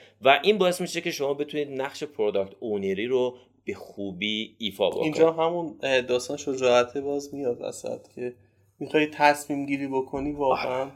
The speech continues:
Speaker 2: اصلاً نیازمند، خیلی جالبه. من هر چی، اه،
Speaker 1: ربط
Speaker 2: بیشتر
Speaker 1: پیدا
Speaker 2: با این
Speaker 1: می‌کنه به اون
Speaker 2: مفاهیم،
Speaker 1: ارزش‌ها، بله.
Speaker 2: اه، چیز می‌کنم، در هر کلنجار می‌رم می‌گم: "بابا چه جور فکر کردن؟ چی، چه جوری اصلاً فکر کرده که آخه این،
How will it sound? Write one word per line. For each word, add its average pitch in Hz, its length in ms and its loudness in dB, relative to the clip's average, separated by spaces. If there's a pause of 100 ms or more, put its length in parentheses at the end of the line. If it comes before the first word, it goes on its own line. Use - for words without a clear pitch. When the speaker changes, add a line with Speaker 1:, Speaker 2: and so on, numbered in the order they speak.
(120)
Speaker 2:
اصلاً 143 220 -2
نیازمند، 139 680 -2
خیلی 254 320 -2
جالبه. 135 480 4
من 160 120 0
هر 170 220 6
چی، 175 340 -2 (480)
اه، 135 80 -4
Speaker 1:
ربط 160 400 8
Speaker 2:
بیشتر 190 220 12
Speaker 1:
پیدا 208 140 12
Speaker 2:
با 196 60 12
این 190 100 12
Speaker 1:
می‌کنه 185 140 10
به - 40 12
اون 190 200 10
Speaker 2:
مفاهیم، 156 120 8
Speaker 1:
ارزش‌ها، 156 360 10
بله. 110 420 6
Speaker 2:
اه، 143 360 4
چیز 151 340 -10
می‌کنم، 151 600 -8 (400)
در 139 80 6
هر 139 240 4
کلنجار 151 760 8
می‌رم 151 320 2
می‌گم: 156 340 -2
"بابا 175 180 0
چه 165 180 -2
جور 165 180 -6
فکر 156 260 -6
کردن؟ 131 480 4
چی، 151 240 -10
چه 165 220 0
جوری 160 300 4
اصلاً 170 220 4
فکر 156 260 -6
کرده 156 340 0
که 156 100 -12
آخه 156 180 -10
این، 156 220 -10